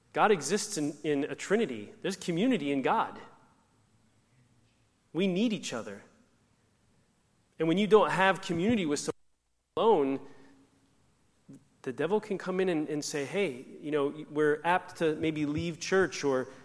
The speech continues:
compromise God's best for us because we have this very real need for love or companionship."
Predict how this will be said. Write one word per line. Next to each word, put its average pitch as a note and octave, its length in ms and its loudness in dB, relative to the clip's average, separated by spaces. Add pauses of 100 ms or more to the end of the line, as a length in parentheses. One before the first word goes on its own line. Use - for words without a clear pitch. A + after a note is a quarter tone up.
(200)
compromise E3 640 2
God's D#3 300 2
best E3 320 0
for - 160 -2
us B2 180 0
because C3 380 -4
we C#3 100 0
have C3 240 -4
this C3+ 160 -4
very D3 320 2
real D3 380 2
need C#3+ 400 -2
for B2 300 -4 (200)
love C#3+ 380 0
or A#2+ 80 0
companionship." C3 800 -6